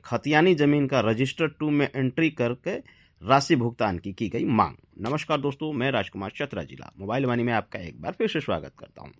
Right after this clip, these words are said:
दोस्तों, बता दूं कि सिमरिया प्रखंड के जबड़ा पंचायत के कसारी टोला चुन्नी डे के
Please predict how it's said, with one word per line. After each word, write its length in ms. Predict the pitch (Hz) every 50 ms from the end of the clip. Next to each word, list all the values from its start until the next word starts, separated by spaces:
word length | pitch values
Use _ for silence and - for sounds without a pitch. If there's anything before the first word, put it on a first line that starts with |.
| _ _ _ _ - - - _ _ - _ _ -
दोस्तों, 260 | 156 185 190 214 208
बता 220 | 190 196 - 196 196
दूं 120 | 190 202
कि 100 | 190 180
सिमरिया 480 | - - 160 147 139 143 147 160 175 175
प्रखंड 420 | 170 160 147 - - 139 143 139
के 260 | 135 - 92 85 110
जबड़ा 480 | 123 98 73 80 135 139 135 147 151 156
पंचायत 600 | 151 - 143 139 135 127 - 135 131 135 131 -
के 240 | - 135 131 127 127
कसारी 480 | - - 123 117 - 127 123 127 131
टोला 340 | 123 - 120 117 117 117 113
चुन्नी 560 | 110 - _ _ - - 160 160 180 196 190
डे 200 | 165 143 139 131
के 260 | 131 131 131 127 123